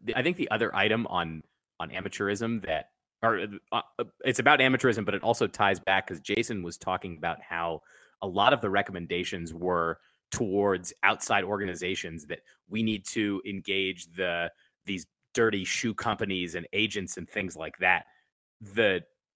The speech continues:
I, I think there's a missed opportunity here for the N C double A to acknowledge that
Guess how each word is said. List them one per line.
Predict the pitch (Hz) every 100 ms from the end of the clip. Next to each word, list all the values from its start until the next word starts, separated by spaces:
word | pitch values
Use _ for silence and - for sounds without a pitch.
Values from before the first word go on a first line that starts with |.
| _
I, | -
I | 123
think | - 156 -
there's | 123 104
a |
missed | 82 92 120 - -
opportunity | 117 98 - 123 120 104
here | - 98 92
for | -
the | 87 -
N | 113
C | -
double | 101 92 90
A | 92 92
to | - - 90 -
acknowledge | 85 82 104 147 95 92 131 - _ _ 80
that | 98 92 87